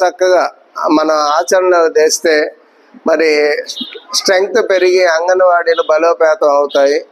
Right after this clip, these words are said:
అట్లా నూతన పద్ధతులు ఎట్లా బోధించవచ్చు, పిల్లల్ని ఎలా ఆకట్టుకోవచ్చు అనేది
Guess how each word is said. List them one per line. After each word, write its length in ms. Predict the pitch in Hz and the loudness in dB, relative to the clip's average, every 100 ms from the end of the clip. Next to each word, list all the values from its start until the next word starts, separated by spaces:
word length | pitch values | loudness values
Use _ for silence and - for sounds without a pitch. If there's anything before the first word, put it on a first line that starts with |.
| _ _ _ | _ _ _
అట్లా 480 | 139 165 165 156 143 151 - | -6 -2 0 0 -2 -4 -2
నూతన 680 | 156 180 196 196 185 160 151 165 | 2 2 0 0 0 0 -2 -2
పద్ధతులు 480 | 160 170 175 170 | 0 0 0 0
ఎట్లా 320 | 170 151 170 165 151 | 2 0 0 -2 2
బోధించవచ్చు, 800 | 165 165 160 - 147 139 165 | 2 2 -2 0 -2 0 -2
పిల్లల్ని 880 | 156 156 160 170 170 160 143 _ - | 0 0 2 2 2 0 -2 _ -2
ఎలా 140 | 139 151 | -2 0
ఆకట్టుకోవచ్చు 1160 | 143 147 156 165 160 _ - 139 147 147 - | -2 -2 -2 -4 -4 _ -4 0 0 0 -2
అనేది 540 | 143 147 143 180 139 | 0 0 0 0 -2